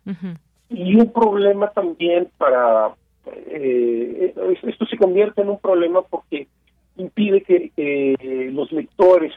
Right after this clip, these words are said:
Speaker 2: quienes vayamos siguiendo las noticias, podamos tener como toda la historia completa, no nada más un hecho aislado, descontextualizado,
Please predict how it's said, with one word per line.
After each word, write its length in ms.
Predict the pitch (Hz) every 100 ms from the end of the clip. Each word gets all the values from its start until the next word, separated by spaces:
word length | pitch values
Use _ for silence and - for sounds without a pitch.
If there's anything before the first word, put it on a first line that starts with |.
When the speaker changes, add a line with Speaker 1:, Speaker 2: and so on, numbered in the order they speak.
| - _
Speaker 2:
quienes 320 | - 147 135 - - 120
vayamos 520 | 143 147 175 196 202
siguiendo 480 | - 156 170 175 170
las 200 | 160 147
noticias, 720 | 160 156 - 190 - 143 143 - _ _ _ _ _
podamos 460 | 151 165 175 190 -
tener 500 | 165 160 170 180 190 _
como 340 | - 151 139 135 _
toda 260 | 170 175
la 120 | 185 156
historia 540 | - _ 202 220 190
completa, 640 | - 151 - 123 117 110
no 160 | 131 175
nada 220 | 196 196
más 240 | 185 185 -
un 160 | 180
hecho 220 | 180 - 170
aislado, 640 | 139 151 156 165 170 160
descontextualizado, 1300 | 151 - - - _ 156 147 - - 156 139 180